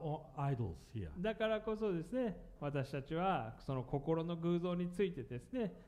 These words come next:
Speaker 2: えー、いつも語るわけです。
Speaker 1: Many people think, when we stu-, do the study of the idol, ho-, idol of the heart, uh, many people think it's just one of the problem in our life.
Speaker 2: えー、心の偶像のですね、教えをするときに多くの人はですね、まあ、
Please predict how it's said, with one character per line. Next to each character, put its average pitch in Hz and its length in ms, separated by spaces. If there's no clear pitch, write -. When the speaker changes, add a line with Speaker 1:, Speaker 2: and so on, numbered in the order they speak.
Speaker 2:
え 131 180
ー、 127 40
い 127 60
つ 135 120
も 127 80
語 131 240
る 123 80
わ 120 80
け 110 80
で - 80
す。 156 60
Speaker 1:
Many 262 280
people 269 320
think, 180 380
when 185 220
we 196 80
stu-, 185 240
do 180 160
the 160 60
study 180 420
of 143 80
the 151 160
idol, 160 360
ho-, 147 260
idol 151 280
of 135 40
the 127 80
heart, 139 240
uh, 165 80
many 311 240
people 320 240
think 240 180
it's 220 140
just 254 220
one 202 320
of 196 120
the 190 60
problem 139 500
in 117 140
our 98 140
life. 82 180
Speaker 2:
え 160 600
ー、 - 20
心 170 340
の 170 140
偶 175 220
像 175 180
の 175 100
で 160 120
す 160 120
ね、 233 320
教 151 280
え - 40
を 151 60
す 147 160
る 165 100
と 175 140
き 165 80
に 165 140
多 196 120
く 190 120
の 165 100
人 156 160
は 160 80
で 147 120
す 156 60
ね、 220 200
ま 202 160
あ、 120 160